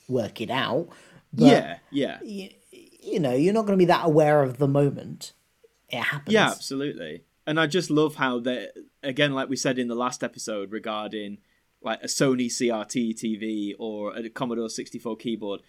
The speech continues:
Speaker 2: I just love how you see more of these. Obviously, Rimmer's death is on a V H S tape,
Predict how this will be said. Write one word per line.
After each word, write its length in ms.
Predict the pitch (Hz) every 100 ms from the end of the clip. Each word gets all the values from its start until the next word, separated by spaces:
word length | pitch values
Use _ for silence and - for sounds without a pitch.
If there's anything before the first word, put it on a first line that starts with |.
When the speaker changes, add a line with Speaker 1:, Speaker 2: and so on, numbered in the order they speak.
| _ _ -
Speaker 2:
I 80 | 147
just 220 | 170 156
love 200 | 156 156
how 160 | 160
you 200 | 151 147
see 220 | 139 151 143
more 280 | 135 139 143
of 80 |
these. 180 | 139 131
Obviously, 680 | 135 135 135 139 131 120 113
Rimmer's 440 | 131 135 127 123 -
death 440 | - 127 131 123
is 140 | 127 123
on 260 | 117 113
a 120 | - 113
V 160 | 131
H 240 | 120 117 135
S 200 | 123 -
tape, 360 | 143 123 123